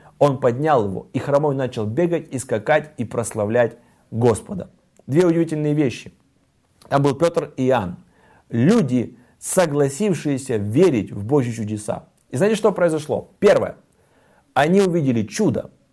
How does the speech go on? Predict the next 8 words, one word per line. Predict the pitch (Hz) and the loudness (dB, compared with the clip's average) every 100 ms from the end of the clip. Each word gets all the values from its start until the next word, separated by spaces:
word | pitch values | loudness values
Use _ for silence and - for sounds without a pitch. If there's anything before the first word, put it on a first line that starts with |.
| _ _ _ _ | _ _ _ _
Второе. | - - 151 196 131 - - _ _ | -14 0 2 4 2 -2 -12 _ _
Человек, | - 170 165 190 247 | -4 0 2 2 0
написано, | 147 127 156 147 143 | -2 -4 -4 -4 -6
который | 131 139 175 170 | -4 -4 0 -2
сидел | 156 160 175 | -2 0 0
всегда | - 180 175 | 2 2 2
возле | 165 214 196 175 | 4 2 2 0
храма. | 151 180 170 120 - | -2 0 0 -2 -10